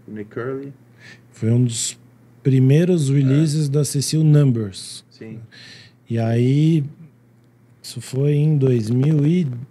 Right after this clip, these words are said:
Speaker 2: dezesseis?
Speaker 1: Que foi ali que tava começando a tua carreira como produtor, né?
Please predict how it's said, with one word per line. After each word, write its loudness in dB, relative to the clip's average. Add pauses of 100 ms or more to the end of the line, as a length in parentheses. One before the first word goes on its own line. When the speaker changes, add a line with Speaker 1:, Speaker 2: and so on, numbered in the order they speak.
(680)
Speaker 2:
dezesseis? -6
Speaker 1:
Que -12
foi -10
ali -10
que -16
tava -8
começando -8
a -12
tua -12
carreira -10
como -10
produtor, -12
né? -18